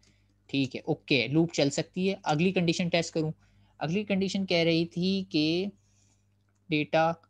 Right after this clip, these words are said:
जो भी है आपका, उसकी मिड वाली लोकेशन पर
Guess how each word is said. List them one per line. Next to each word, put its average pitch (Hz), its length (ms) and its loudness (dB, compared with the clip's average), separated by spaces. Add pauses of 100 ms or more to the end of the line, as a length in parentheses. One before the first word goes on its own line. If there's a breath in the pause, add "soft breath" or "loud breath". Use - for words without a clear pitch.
(640)
जो 160 140 2
भी 175 140 0
है 160 60 4
आपका, 147 380 2
उसकी 170 520 -6
मिड 156 300 0
वाली 147 240 4
लोकेशन 135 460 -4
पर 165 200 -4